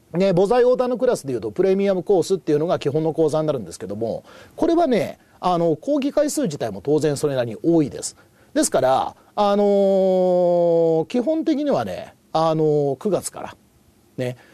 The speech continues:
税理試験終わって九月からもう聴講を始めていただいて、翌年の八月の税理試験に向けてやっていただく。まあ、一年間にわたってやってくださいねっていう基本の講座組になってて、もっと言っちゃうとね、あの、聴講自体、講義にご参加いただくのは九月ではなくて、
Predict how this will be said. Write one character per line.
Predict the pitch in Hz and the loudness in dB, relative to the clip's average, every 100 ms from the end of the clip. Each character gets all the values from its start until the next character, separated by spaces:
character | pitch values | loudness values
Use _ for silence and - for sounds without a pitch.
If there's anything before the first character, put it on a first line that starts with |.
| - | -2
税 | 196 | 0
理 | 202 | 2
試 | 190 | 0
験 | 208 | 0
終 | 151 143 | 2 2
わ | - | 0
っ | |
て | 135 | -2
九 | 240 | 0
月 | 226 - | 0 0
か | 262 | 0
ら | 262 | 2
も | 170 131 | 0 -2
う | |
聴 | - 143 | -2 -4
講 | - 135 | -2 -4
を | |
始 | 123 131 | -4 -6
め | 131 | -6
て | 131 | -4
い | |
た | 123 | -2
だ | 123 | -2
い | 143 | 0
て、 | 214 | 0
翌 | 139 - | 0 0
年 | 143 123 | -4 -4
の | |
八 | 120 110 | -6 -6
月 | 110 190 | -6 -4
の | 196 | -2
税 | 151 | -2
理 | 127 120 | -2 -4
試 | |
験 | 123 | -6
に | 95 | -6
向 | 104 | -4
け | 180 | 0
て | 214 | 2
や | 117 | 0
っ | |
て | 101 | -4
い | |
た | 87 | -10
だ | 73 | -10
く。 | - _ - | -14 _ -2
ま | 202 | -2
あ、 | |
一 | 180 | 0
年 | 240 214 | 0 2
間 | 165 | 0
に | 120 | -2
わ | |
た | 110 | -4
っ | 98 | -4
て | 110 | -6
や | |
っ | |
て | 107 | -4
く | 131 | -4
だ | 139 | -2
さ | 143 | -2
い | 127 | -2
ね | 156 | -4
っ | |
て | 131 | -4
い | 110 | -6
う | |
基 | - | -2
本 | 147 160 | 0 0
の | 170 | 0
講 | 151 | 0
座 | 147 | 0
組 | 143 143 | 0 -2
に | 147 | -2
な | 143 | -4
っ | |
て | 92 | -6
て、 | 107 120 95 - - - - | -4 -2 -2 -6 -18 -14 -4
も | 359 | -2
っ | |
と | 269 | 0
言 | 123 | 0
っ | |
ち | 110 | -2
ゃ | |
う | 101 | -8
と | |
ね、 | 90 76 - _ - | -10 -14 -20 _ -6
あ | 156 | -4
の、 | - | -4
聴 | - 302 294 | -2 0 0
講 | 277 262 | 0 -2
自 | 220 | -2
体、 | - - _ _ _ _ - | -4 -8 _ _ _ _ -2
講 | 320 277 | 0 2
義 | |
に | 165 | 0
ご | 120 139 | -2 -2
参 | 165 | -2
加 | 156 | 0
い | 151 | 0
た | 156 | 0
だ | |
く | 135 | -2
の | 104 107 | -4 -2
は | 135 98 - _ - | 0 -2 -8 _ -2
九 | 285 | 0
月 | 247 127 | 0 0
で | 113 | -6
は | 92 | -8
な | 104 | -12
く | - - | -14 -4
て、 | 123 104 | -4 -4